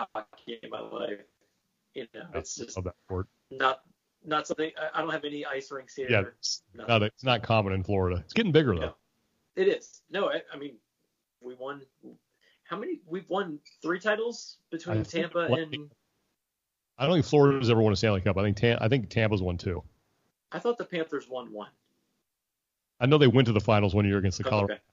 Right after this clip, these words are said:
Speaker 2: Avalanche. That was, like, ninety-six, I think.
Speaker 1: Yeah, it's been, it's been a while, but yeah. So I mean, we got,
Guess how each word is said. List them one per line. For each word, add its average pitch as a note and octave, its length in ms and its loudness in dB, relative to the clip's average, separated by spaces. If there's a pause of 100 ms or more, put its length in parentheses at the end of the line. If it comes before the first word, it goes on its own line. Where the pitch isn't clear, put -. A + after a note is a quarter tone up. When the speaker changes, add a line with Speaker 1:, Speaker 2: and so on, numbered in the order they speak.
(120)
Speaker 2:
Avalanche. F2 260 -6
That A#2+ 80 0
was, B2 80 2
like, G#2 100 2
ninety-six, G2+ 800 -2
I F2 80 -8
think. E2 360 -12 (220)
Speaker 1:
Yeah, A#2 320 -6
it's - 140 -6
been, A#2+ 320 -2 (140)
it's C#3 140 -6
been C#3 120 0
a A#2+ 80 -8
while, G2 300 -16 (240)
but - 180 -8 (840)
yeah. B2+ 180 -4
So E3+ 180 2
I F#3+ 60 0
mean, A3 120 -2
we A#3 60 -8
got, A#3 220 2